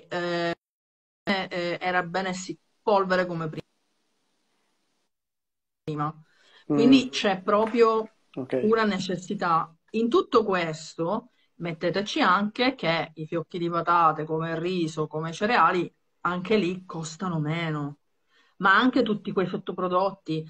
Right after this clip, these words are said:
Speaker 1: ad esempio per alzare le proteine mettono il glutine. Il glutine è una proteina, che poi sia il glutine, ehm, cioè che la proteina poi nella tabella analitica mi deve arrivare al ventisei per cento, che poi sia di farina,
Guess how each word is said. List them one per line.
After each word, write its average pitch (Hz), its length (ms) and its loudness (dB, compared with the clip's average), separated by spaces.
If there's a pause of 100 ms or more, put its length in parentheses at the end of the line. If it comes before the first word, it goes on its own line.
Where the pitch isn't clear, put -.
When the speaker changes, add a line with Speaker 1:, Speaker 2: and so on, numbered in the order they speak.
(160)
Speaker 1:
ad 165 120 -4
esempio 185 400 -2
per 185 160 0
alzare 185 340 0
le 165 120 -2
proteine 190 520 -2
mettono 156 400 -6
il 160 120 0
glutine. 156 720 -2
Il 170 80 -10
glutine 214 300 -2
è - 20 -2
una 160 180 -4
proteina, 156 640 -4
che 160 160 -10
poi 214 240 2
sia 185 460 -2 (260)
il 170 200 -4
glutine, 160 680 -2
ehm, 160 800 -6
cioè 180 160 0
che 160 80 -2
la 165 120 0
proteina 185 460 0
poi 185 140 -2
nella 165 240 -4
tabella 175 360 -2
analitica 170 500 -4
mi 156 100 -4
deve 160 140 -2
arrivare 170 340 -2
al 175 100 -4
ventisei 170 460 -6
per 180 160 -6
cento, 156 480 -4
che 151 160 -6
poi 196 160 -4
sia 170 220 -2
di 165 320 -4
farina, 165 560 -4